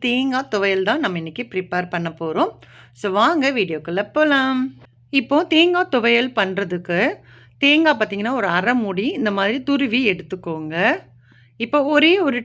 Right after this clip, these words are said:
டீஸ்பூன் வந்து பொட்டுக்கடலை, நீங்க ஒரு டீஸ்பூன் இல்லைன்னா ஒரு அரை டீஸ்பூன் கூட போதும். ஏன்னா பொட்டுக்கடலை சும்மா பேருக்கு கொஞ்சமா தான் சேர்க்கணும். அதே மாதிரி கொத்தமல்லி இலை பார்த்தீங்க அப்படின்னா கொஞ்சமா எடுத்துக்கிறேன். ஒரே ஒரு பூண்டு பல்லு, கொஞ்சமா சின்னதா வந்து புளி எடுத்துக்கோங்க.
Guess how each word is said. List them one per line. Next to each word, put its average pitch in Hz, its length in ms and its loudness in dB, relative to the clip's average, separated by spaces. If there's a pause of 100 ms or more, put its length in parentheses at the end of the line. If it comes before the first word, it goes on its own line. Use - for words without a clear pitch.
டீஸ்பூன் 220 520 -4
வந்து 185 220 -2 (160)
பொட்டுக்கடலை, 185 540 -2 (100)
நீங்க 202 240 -4
ஒரு 220 180 -2
டீஸ்பூன் 277 380 -2
இல்லைன்னா 311 280 2
ஒரு 233 120 4
அரை 190 120 0 (100)
டீஸ்பூன் 196 420 -8
கூட 226 100 -4 (140)
போதும். 190 340 0
ஏன்னா 240 200 -2
பொட்டுக்கடலை 277 520 0
சும்மா 262 160 0 (120)
பேருக்கு 247 360 -2 (100)
கொஞ்சமா 240 440 -4
தான் 233 160 -10
சேர்க்கணும். 190 480 -4 (680)
அதே 240 220 2
மாதிரி 233 240 0 (100)
கொத்தமல்லி 285 520 2
இலை 196 180 2
பார்த்தீங்க 185 360 -4
அப்படின்னா 175 300 -4 (140)
கொஞ்சமா 262 460 0
எடுத்துக்கிறேன். 175 580 -4 (460)
ஒரே 269 260 6
ஒரு 247 140 2 (100)
பூண்டு 247 260 0 (120)
பல்லு, 175 280 0 (720)
கொஞ்சமா 302 400 4 (120)
சின்னதா 294 520 4
வந்து 262 220 0
புளி 269 180 0 (120)
எடுத்துக்கோங்க. 180 460 -4